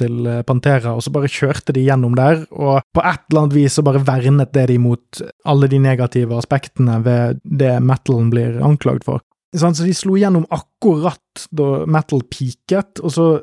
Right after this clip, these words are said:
vridde de seg inn i en sånn stoner-aggressiv møkkamann-demografi som ble forlatt og hair metal tok over, og som grungen ikke klarte å plukke opp.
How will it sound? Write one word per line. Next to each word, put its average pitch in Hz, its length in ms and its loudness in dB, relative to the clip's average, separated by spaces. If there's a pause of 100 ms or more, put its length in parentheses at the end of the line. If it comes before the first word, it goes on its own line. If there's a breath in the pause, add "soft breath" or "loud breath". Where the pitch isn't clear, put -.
vridde 147 640 0
de 170 100 4
seg 139 240 -2
inn 165 220 2
i 127 100 0
en 123 80 -2
sånn 147 160 2
stoner-aggressiv 127 1700 0 (240)
møkkamann-demografi 127 1500 0 (100)
som 139 240 0
ble 139 160 2
forlatt 147 400 -2
og 143 80 4
hair 139 160 4
metal 123 320 0
tok 127 320 -2
over, 123 400 -4
og 127 240 0
som 131 160 0
grungen 135 480 0
ikke 123 240 -4
klarte 131 300 -2
å - 20 -12
plukke 165 320 0
opp. - 240 -8